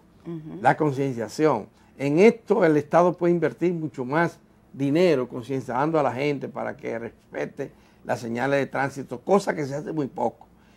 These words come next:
Speaker 2: Y lo otro es imponiendo la ley. La disciplina se impone. Los dominicanos que aquí violan, eh, la ley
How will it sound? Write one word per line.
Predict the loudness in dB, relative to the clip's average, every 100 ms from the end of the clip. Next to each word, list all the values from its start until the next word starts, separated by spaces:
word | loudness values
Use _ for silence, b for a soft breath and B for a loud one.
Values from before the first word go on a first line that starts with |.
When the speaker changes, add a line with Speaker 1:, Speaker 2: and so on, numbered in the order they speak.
| b
Speaker 2:
Y | 8
lo | 12 12
otro | 12 8 6
es | 6
imponiendo | 4 2 2 2 2
la | 2
ley. | 2 2 2 0
La | -2
disciplina | -4 -4 -2 0 2 0 -4 b b
se | -2 -2
impone. | 0 4 6 4 0 -10 _ _ -20 -16
Los | -10
dominicanos | -8 -6 -6 -6 -6 -6 -8
que | -12
aquí | -4 -2
violan, | 0 -2 -4 -8 -12 -18 _ _ _ _ _ -16
eh, | -10 -6
la | -6 -6
ley | -6 -10 -14 -16